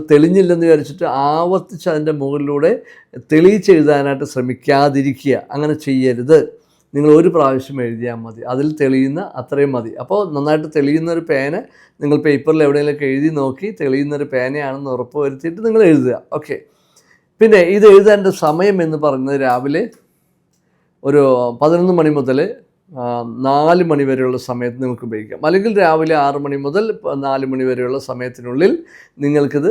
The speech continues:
ഉപയോഗിക്കാം. ആ, അല്ലെങ്കിൽ നിങ്ങൾക്ക് രാത്രി പതിനൊന്ന് മണി മുതൽ പന്ത്രണ്ട് മണിക്കുള്ളിലായിട്ടുള്ള സമയത്ത് നിങ്ങൾക്ക് ഉപയോഗിക്കാവുന്നതാണ്. ഓക്കെ, ഇത് വളരെ പവർഫുൾ ആയിട്ടുള്ള ഒരു ടെക്നിക്കാണ്.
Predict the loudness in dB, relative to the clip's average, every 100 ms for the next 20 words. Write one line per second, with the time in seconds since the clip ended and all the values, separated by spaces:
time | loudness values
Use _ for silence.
0 | -4 -6 0 0 0 -2 -4 -4 _ _
1 | _ _ _ -2 2 2 2 0 -4 -2
2 | 4 4 4 4 2 0 0 -2 -4 -6
3 | -4 -2 -2 -4 -4 -6 -6 -6 -6 -6
4 | -6 -4 -4 -4 -4 -8 -8 -8 -6 -4
5 | -4 -6 -10 -14 -14 -14 -10 -8 -6 -6
6 | -8 -8 -8 -10 -20 -12 -10 -8 -8 -8
7 | -8 -12 -14 -18 _ -20 _ -6 -4 -4
8 | -6 _ _ -10 -2 0 2 2 0 -2
9 | 2 2 2 0 0 -2 -4 -6 -6 -6
10 | -8 -6 -6 -2 -2 -2